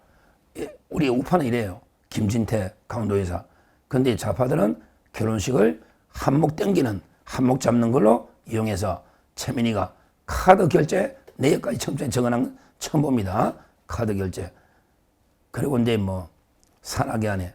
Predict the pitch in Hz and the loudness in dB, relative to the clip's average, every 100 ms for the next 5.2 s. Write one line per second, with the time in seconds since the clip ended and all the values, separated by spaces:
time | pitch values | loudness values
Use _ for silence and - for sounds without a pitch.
0 | _ _ - - 110 - - 95 - - | _ _ -8 -4 -2 -2 -6 -8 -8 -18
1 | _ _ _ _ - 110 123 101 117 127 | _ _ _ _ -8 -2 -2 0 -4 0
2 | 117 101 104 117 110 - 220 - _ _ | -2 -2 -2 -2 -4 -2 -4 -4 _ _
3 | - 127 - 120 98 - _ _ _ _ | -8 -2 0 0 -2 -8 _ _ _ _
4 | - 107 - - 110 113 101 95 95 113 | -6 -6 -4 -4 -2 0 -2 -4 -4 -4
5 | - | -4